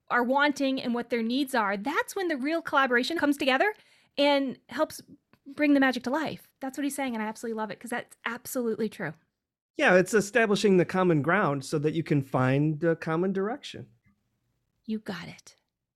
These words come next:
Speaker 2: This brings us to the end of part one of a two-part interview with Patrick Brennan.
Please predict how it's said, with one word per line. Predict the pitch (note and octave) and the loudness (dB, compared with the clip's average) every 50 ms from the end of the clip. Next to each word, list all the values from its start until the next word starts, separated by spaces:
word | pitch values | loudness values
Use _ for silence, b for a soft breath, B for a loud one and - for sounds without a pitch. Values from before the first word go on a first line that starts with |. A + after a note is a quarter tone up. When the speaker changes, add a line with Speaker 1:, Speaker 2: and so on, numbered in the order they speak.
| _ _ _ _ _ _ _ - | _ _ _ _ _ _ _ -4
Speaker 2:
This | C3 F#3 C4+ C4 - | 0 0 0 0 0
brings | - B3+ C4 B3+ A3+ B3 | 0 2 2 2 4 4
us | A3+ G#3 | 2 2
to | - - A3 | 2 -2 2
the | F#3 F#3 - | 2 2 2
end | - E3 F3 E3 | 4 2 2 2
of | D3+ C#3+ - | 2 0 0
part | - - F#3 G#3 - | 0 2 2 2 2
one | D#3 E3 E3 E3 E3 E3 | 0 -2 0 2 2 2
of | D3 | 0
a | C#3 | 0
two-part | C3+ - - - C#4+ D4 C#4 - D3 C3 - - | -2 -4 -2 0 0 0 2 0 0 0 0 0
interview | D3+ D3+ D3 C3+ C#3+ C#3+ C#3+ C#3+ | 0 0 0 0 0 0 0 0
with | C3+ C3+ - | -2 -4 -4
Patrick | - D#3 D3 C#3+ - C#3+ A#2+ - - | -2 -2 -2 -2 -4 -8 -10 -10 -8
Brennan. | C#3 C#3 D3 C#3+ C3 G2+ E2+ - | -4 -2 -2 -2 -2 -4 -10 -12